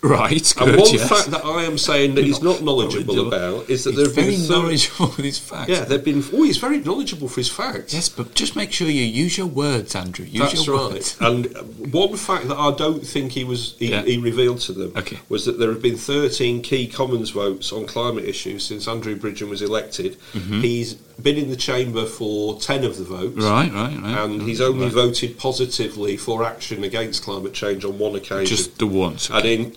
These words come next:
Speaker 2: and in twenty fifteen, he wrote in the Daily Telegraph that he is, quote, "was going to war with the B B C because of its coverage of global warming."
Speaker 1: Right, but faced with a class full of children,
Speaker 2: Yeah.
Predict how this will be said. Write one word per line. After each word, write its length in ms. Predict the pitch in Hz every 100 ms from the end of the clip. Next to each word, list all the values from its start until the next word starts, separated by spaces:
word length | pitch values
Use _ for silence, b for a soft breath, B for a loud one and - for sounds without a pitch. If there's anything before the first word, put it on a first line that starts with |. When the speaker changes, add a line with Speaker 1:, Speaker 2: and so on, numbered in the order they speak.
| -
Speaker 2:
and 120 | 101
in 200 | 104 104
twenty 340 | - 139 127 117
fifteen, 540 | 123 - - 101 101 101
he 100 | 101
wrote 200 | 107 95
in 60 |
the 80 | 98
Daily 280 | 98 123 113
Telegraph 560 | - 101 95 98 92 - - -
that 220 | 101 98 -
he 240 | 104 98
is, 180 | 98 92
quote, 540 | - - 104 101 - - B B
"was 220 | 113 101 - - -
going 420 | 165 165 156 151
to 140 | 135 131
war 500 | 131 123 104 107 -
with 140 | 101
the 80 | 95
B 180 | 107 107
B 180 | 101
C 360 | 92 95 98 101 -
because 260 | 92 101 98
of 80 |
its 140 | 98 -
coverage 460 | - 95 95 92 -
of 120 | 92
global 360 | 95 92 92 95
warming." 420 | 98 98 92 113 123
Speaker 1:
Right, 200 | 160 -
but 120 | 113
faced 320 | - 165 160
with 100 | 135
a 40 | 123
class 260 | - 196
full 160 | - 131
of 80 | 98
children, 640 | - 113 110 110 110 110 - - - -
Speaker 2:
Yeah. 200 | 113 90